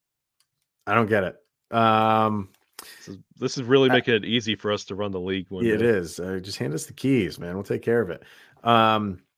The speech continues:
Speaker 1: all right. And then the last thing we wanna get to is, uh, E A N H L twenty-three had ran their official simulation.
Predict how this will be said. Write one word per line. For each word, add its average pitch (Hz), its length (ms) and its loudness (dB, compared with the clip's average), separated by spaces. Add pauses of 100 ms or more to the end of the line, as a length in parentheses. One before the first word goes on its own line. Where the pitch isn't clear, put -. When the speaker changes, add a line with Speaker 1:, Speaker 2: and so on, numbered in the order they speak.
(460)
Speaker 1:
all 147 120 8
right. 113 180 8
And 123 160 2
then 131 100 4
the 131 80 4
last 143 220 4
thing 165 100 2
we 156 60 4
wanna 143 160 4
get 135 240 4
to 127 280 4
is, 117 460 2
uh, 107 400 2
E 123 220 4
A 117 320 6
N 107 120 -2
H 107 220 -2
L 104 200 0
twenty-three 160 840 0
had 110 380 0
ran 107 320 0
their 104 180 0
official 107 420 -2
simulation. 113 920 0